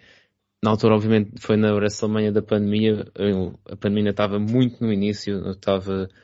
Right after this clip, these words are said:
como eu te falei, no meu caso, acho que era assim muita gente, mas só posso falar por mim, estava, ah,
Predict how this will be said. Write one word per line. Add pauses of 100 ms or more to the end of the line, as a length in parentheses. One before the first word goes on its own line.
(300)
como
eu
te
falei,
no
meu
caso,
acho
que
era
assim
muita
gente,
mas
só
posso
falar
por
mim, (360)
estava, (320)
ah,